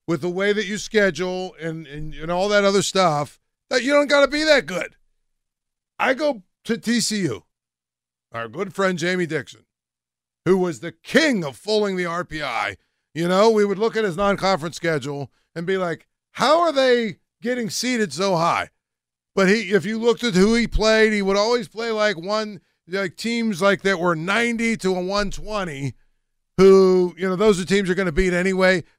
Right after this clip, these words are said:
But metrically, if you play a couple of them on neutral sites and this, all of a sudden,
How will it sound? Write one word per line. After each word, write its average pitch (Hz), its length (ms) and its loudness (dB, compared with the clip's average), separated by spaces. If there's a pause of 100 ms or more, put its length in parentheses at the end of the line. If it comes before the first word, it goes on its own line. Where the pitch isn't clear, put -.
But 180 140 -2
metrically, 196 600 0
if 147 100 -2
you 160 80 -10
play 196 260 -4
a - 40 -6
couple 175 300 -4
of 190 40 0
them 175 100 -2
on 175 180 -2
neutral 185 340 -2
sites 185 480 -2
and 160 100 -12
this, 180 260 -4 (240)
all 220 160 2
of 226 80 -2
a 220 60 -2
sudden, 220 480 -2